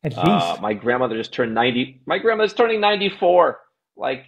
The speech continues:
Speaker 2: she's born in nineteen tw-, uh, tw-, no, she's turning ninety-five. She's born in nineteen twenty-nine. If she'll live to a hundred, we can all live to a hundred.
Speaker 1: I agree with you.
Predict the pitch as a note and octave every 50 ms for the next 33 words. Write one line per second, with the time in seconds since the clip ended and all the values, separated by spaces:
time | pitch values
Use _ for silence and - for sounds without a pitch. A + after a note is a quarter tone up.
0 | - C#3 - - D#3 C#3 _ E3+ E3+ E3+ D#3+ D#3 D#3 E3+ - - - F3 E3+ D#3+
1 | - - - - D3 C3 B2+ B2+ B2 - - - F#3+ A3+ - - - - - -
2 | - E3 D#3+ D3+ D#3 D#3+ D#3+ D3 - D#3+ E3+ - B3+ D#3+ A#2+ - - - A#2 -
3 | _ - C#3+ C#3+ C3 C3+ D#3+ G3 - - F#3 F3 - - D3+ C#3 B2 A2 G2+ F2
4 | E2 D2+ D#2 E2+ - _ _ _ _ _ _ _ - - D3 C3+ - - - G3+
5 | G3+ G3 G3 F#3 - F3 D3 C3 A#2 A#2+ A#2+ A#2 G#2 F#2+ F#2+ F#2 D#2+ A#2+ C3 C3
6 | C#3+ C#3 C#3+ D3+ D3 C3 A2+ - - G#2 F#2+ E2+ F2 E2 B1+ - D3+ - C#3+ B2
7 | C#3 C#3 D3+ D#3+ D3 - C#3